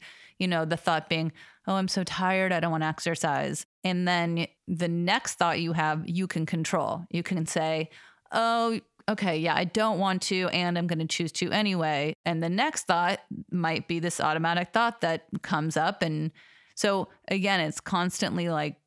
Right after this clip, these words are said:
you coming back again to be in control of the thoughts that come and the behaviors that come. Of course, we're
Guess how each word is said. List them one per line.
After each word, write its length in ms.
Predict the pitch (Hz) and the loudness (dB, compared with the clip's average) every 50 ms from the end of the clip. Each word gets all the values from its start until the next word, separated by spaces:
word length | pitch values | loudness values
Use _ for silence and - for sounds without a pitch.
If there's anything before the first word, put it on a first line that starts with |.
| _ - | _ -4
you 280 | 185 180 180 190 196 196 | -2 0 0 0 0 0
coming 340 | - - 202 185 180 170 | 0 0 0 2 2 2
back 300 | 165 180 165 165 160 - | 2 4 4 2 2 0
again 320 | 196 175 170 160 151 151 151 | 0 0 0 0 2 0 -2
to 300 | - - 185 160 151 - - _ _ _ _ | -2 -2 -2 -2 -4 -6 -10 _ _ _ _
be 160 | - 190 190 190 | -2 0 0 2
in 120 | 180 175 | 0 0
control 560 | - 196 185 180 - - 190 170 165 165 - | 0 0 -2 -2 0 0 0 0 0 0 0
of 420 | - 156 160 160 156 151 - - - _ _ _ _ - - | 0 0 0 -2 -4 -4 -6 -8 -12 _ _ _ _ -8 -4
the 120 | 170 160 | -4 -4
thoughts 380 | 156 - 185 170 160 160 - - | 0 0 0 0 0 -2 -2 -2
that 200 | 175 156 - - | -2 -2 -2 -2
come 280 | - 185 160 160 156 | -2 0 0 0 0
and 100 | 156 156 | 0 -2
the 60 | 156 | -2
behaviors 540 | 156 175 180 226 262 262 214 208 185 175 - | -2 0 0 0 0 0 0 0 0 0 0
that 160 | 175 165 - | -2 -2 -2
come. 340 | - 190 180 156 160 156 160 - _ _ - 190 | -2 -2 -2 0 0 -2 -4 -6 _ _ -4 -4
Of 160 | 202 180 - | -4 -4 -4
course, 260 | - - 226 208 - | -2 -2 0 0 0
we're 160 | 190 202 - | -2 -2 -2